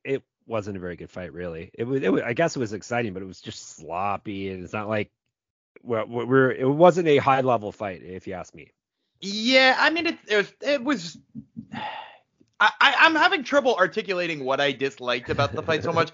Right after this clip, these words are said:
Speaker 1: <laughs>
Speaker 2: I think it's ultimately this, is that, like, we already knew that if it stayed on the feet, he was probably better than Glover.
Speaker 1: Yeah.
Speaker 2: But, like, he's being sold to us as this, like, big power puncher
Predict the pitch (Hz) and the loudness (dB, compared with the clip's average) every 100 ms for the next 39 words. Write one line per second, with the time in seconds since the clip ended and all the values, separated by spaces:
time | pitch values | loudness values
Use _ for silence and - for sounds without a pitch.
0 | 120 - 208 208 294 381 - - 202 208 | -10 2 4 4 4 2 2 4 6 6
1 | 202 190 156 160 156 143 117 135 131 113 | 0 -6 -2 0 2 0 0 2 2 0
2 | 107 - _ _ 175 160 185 185 175 156 | -6 -16 _ _ -4 -2 0 0 -2 -4
3 | 196 208 254 311 294 240 160 139 143 147 | 0 4 4 4 2 -2 -2 -4 -2 -2
4 | 147 143 131 147 151 120 - 147 143 135 | 0 0 0 -2 -6 -8 -6 -4 -2 -2
5 | 135 120 131 131 - 143 131 123 - 123 | -2 -6 -6 -8 -6 -4 -2 -2 2 4
6 | 120 117 117 110 110 113 107 104 98 90 | 2 -2 -4 -2 0 0 -4 -8 -8 -10
7 | 82 82 107 - _ _ - _ 87 85 | -10 -14 -16 -16 _ _ -20 _ -10 -8
8 | - _ _ _ _ _ _ 190 - 185 | -10 _ _ _ _ _ _ 2 6 4
9 | - - 220 156 147 170 208 220 - 170 | 4 -4 -6 -4 0 0 0 -4 0 2
10 | 185 165 202 202 202 185 156 160 151 156 | 2 -2 0 4 4 0 -4 -4 0 2
11 | 139 - 135 151 139 - 139 135 143 160 | 2 0 -2 -2 -6 -6 0 2 0 0
12 | 180 180 - 202 202 190 | -2 -2 0 2 2 0